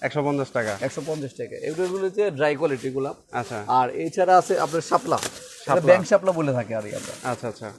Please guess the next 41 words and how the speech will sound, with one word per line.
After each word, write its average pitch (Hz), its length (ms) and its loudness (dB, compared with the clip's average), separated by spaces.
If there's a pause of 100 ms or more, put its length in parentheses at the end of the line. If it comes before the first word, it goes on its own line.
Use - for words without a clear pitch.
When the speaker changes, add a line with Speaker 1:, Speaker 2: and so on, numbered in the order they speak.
(320)
Speaker 2:
ব্যাং 147 180 0
শাপলা, 147 260 2
এটা 147 140 4
হচ্ছে 165 180 4
একশো 165 180 2
সত্তর 175 300 -2
টাকা 135 160 6
করে 113 160 -4 (120)
প্রাইস। 123 240 -2
Speaker 1:
একশো 135 200 -4
সত্তর - 220 -10
টাকা। 104 220 -6
Speaker 2:
একশো 143 220 -6
সত্তর 160 340 -10
টাকা 131 140 2
প্রাইস। 127 240 -4 (480)
ব্যাং 170 140 6
Speaker 1:
আচ্ছা। 147 160 -2
Speaker 2:
শাপলা। 120 200 -6 (560)
Speaker 1:
ব্যাং 139 260 4
শাপলা। 110 280 -6 (240)
Speaker 2:
ব্যাং 151 200 0
শাপলা। - 340 -12 (540)
আর 123 220 0
এটা 151 240 2
হচ্ছে 170 200 2
একশো 170 280 4
পঞ্চাশ 185 300 -4
টাকা। 127 240 -8 (600)
Speaker 1:
একশো 135 220 -2
পঞ্চাশ 143 300 0
টাকা। 107 340 -4
Speaker 2:
এটা 151 200 0
পাঁচ 175 200 6
বেলি 165 280 0
বলে। 127 260 -2 (340)
Speaker 1:
পাঁচ 143 180 6
বেলি। 120 300 0 (140)
Speaker 2:
পাঁচ 143 160 0
বেলি। 120 300 -8 (100)
Speaker 1:
আচ্ছা। 113 360 -4